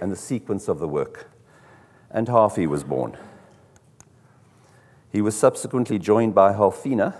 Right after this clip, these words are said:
as women do most of the work in the drying and the interior bay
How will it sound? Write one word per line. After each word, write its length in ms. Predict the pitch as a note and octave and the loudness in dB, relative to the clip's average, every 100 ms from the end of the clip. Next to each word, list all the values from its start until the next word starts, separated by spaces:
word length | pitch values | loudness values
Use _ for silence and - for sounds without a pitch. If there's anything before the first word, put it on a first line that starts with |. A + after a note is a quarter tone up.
| - - _ - - - _ _ _ _ _ _ - | -16 -20 _ -20 -20 -20 _ _ _ _ _ _ 0
as 200 | F2+ F#2+ | 2 2
women 300 | G#2+ B2+ A2+ | 2 2 2
do 140 | G2 G#2 | 2 4
most 300 | G#2 A2 G#2+ | 4 4 -2
of 60 | |
the 60 | F#2+ | 2
work 300 | G2+ G2+ G#2 | 4 4 2
in 80 | F#2 | -4
the 80 | |
drying 440 | D#2+ G2 G2 G2 F#2+ | 0 2 2 2 0
and 120 | F2 | -2
the 60 | E2+ | -2
interior 480 | E2 A2+ F#2+ D#2+ | 0 4 4 4
bay 260 | C2+ A#1+ | 2 -2